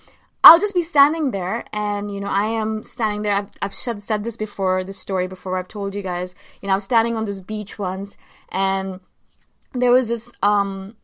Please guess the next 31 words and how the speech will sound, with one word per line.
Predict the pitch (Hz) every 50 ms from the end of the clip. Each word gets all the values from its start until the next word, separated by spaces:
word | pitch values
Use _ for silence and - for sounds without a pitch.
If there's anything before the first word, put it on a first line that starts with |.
| _ _ _ _ _ _ _ -
slightly | - - - - 302 311 330 349 - - 302 302 269 - -
overweight | 220 220 202 208 202 202 202 196 185 -
woman | - 202 190 190 190 208 233
coming | 226 - 233 214 202 202 208 -
across | - - - - 233 202 185 190 220 - -
the, | - 196 196 - -
the | 185 202
path, | 202 - - 214 190 - 190 247 311 - - - - - - - - - _ -
and | - 208 214 226 233
she | -
was | 262 -
carrying | - 285 262 269 262 254
a |
bag, | 220 220 208 202 208 208 208 196
a | 185
backpack, | 185 196 190 196 - - 220 208 196 196 190 - -
and | - 202 208 220
there | 233
were | 254
a | 254
bunch | 220 285 320 -
of | 392
people | 359 320 320 311
sitting | - - 269 240 233 233
around, | 220 208 208 196 196 196 196 196
you | 196 190
know, | 190
chatting, | - - - 190 175 185 190 185 180 185
doing | 180 185 180 180 185
their | 185 185
thing, | 190 185 - 165 165 165 170